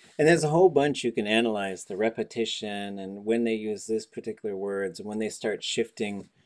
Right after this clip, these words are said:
Like, a story is in, mostly in a perfective, but it'll switch to other verb modes. And you could look at that too. There, there's so much stuff you can examine. And then also just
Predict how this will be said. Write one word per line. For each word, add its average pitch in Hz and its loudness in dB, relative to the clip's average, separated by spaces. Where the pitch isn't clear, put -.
Like, 110 2
a 120 0
story 135 8
is 101 2
in, 110 -2
mostly 117 -2
in 104 -4
a 90 -8
perfective, - -10
but 104 -2
it'll 107 4
switch - -2
to - -4
other 101 0
verb 107 0
modes. 98 -4
And 110 0
you 113 2
could 123 -4
look 143 0
at 131 -4
that 143 -2
too. 123 -2
There, 104 -2
there's 110 -4
so 139 -6
much 139 -6
stuff 123 -8
you 110 -6
can 110 -10
examine. 101 -6
And 107 -4
then 113 0
also 120 4
just - -2